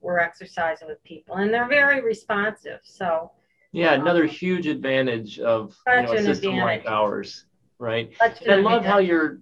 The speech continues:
Speaker 2: I love how you brought up these modifiable risk factors. You know, look, we've all done things in our lives that, um, that we wish we could undo, but we can't. And so how do we move forward? And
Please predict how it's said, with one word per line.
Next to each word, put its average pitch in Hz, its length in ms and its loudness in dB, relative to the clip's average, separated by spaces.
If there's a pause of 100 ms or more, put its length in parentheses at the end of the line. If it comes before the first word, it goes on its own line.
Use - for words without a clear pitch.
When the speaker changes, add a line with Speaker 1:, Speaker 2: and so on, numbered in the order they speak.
Speaker 2:
I 147 80 0
love 175 260 2
how 170 100 0
you 147 140 -4
brought 143 320 4
up 131 240 2
these 127 340 -4
modifiable 143 840 0
risk 135 320 0
factors. 113 540 0 (360)
You 156 100 -6
know, 160 80 0
look, 190 260 4
we've 151 180 4
all 180 220 6
done 165 260 0
things 143 280 -6
in 127 100 -2
our 123 140 2
lives 123 540 0
that, 113 380 2 (100)
um, 113 480 0 (240)
that 127 180 0
we 120 440 0
wish 131 300 2
we 127 100 -4
could 120 180 -6
undo, 120 420 0
but 135 160 -4
we 143 100 -6
can't. 135 460 -4
And 127 140 -10
so 127 200 -2
how 156 240 -2
do 196 60 0
we 185 60 2
move 160 280 -4
forward? 139 560 2
And 117 300 -8